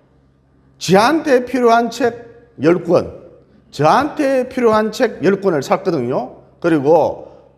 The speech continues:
가까운 편의점 가서 라면 하나 사 먹고 여행 끝 그랬답니다.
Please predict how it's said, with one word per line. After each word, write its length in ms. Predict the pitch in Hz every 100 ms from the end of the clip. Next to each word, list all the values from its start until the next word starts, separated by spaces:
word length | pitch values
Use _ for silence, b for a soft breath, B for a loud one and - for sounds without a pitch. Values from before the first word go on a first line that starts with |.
| _ _ _
가까운 300 | 147 147 185
편의점 360 | 175 226 180 151
가서 540 | 131 127 139 117 85 - - _
라면 280 | 123 147 226
하나 320 | 196 175 151
사 200 | 131 -
먹고 720 | 143 147 151 127 98 - - -
여행 380 | 135 190 226
끝 340 | - 311 330 320
그랬답니다. 560 | 214 180 127 98 92